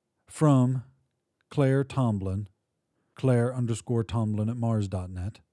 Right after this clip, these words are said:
to George Benoit, George underscore Benoit at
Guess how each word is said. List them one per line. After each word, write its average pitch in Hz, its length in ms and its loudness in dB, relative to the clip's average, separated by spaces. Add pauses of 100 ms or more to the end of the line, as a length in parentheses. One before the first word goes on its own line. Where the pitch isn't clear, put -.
(360)
to 123 460 4 (440)
George 135 460 4
Benoit, 110 500 0 (640)
George 135 340 6
underscore 117 540 0
Benoit 113 580 0
at 104 220 -4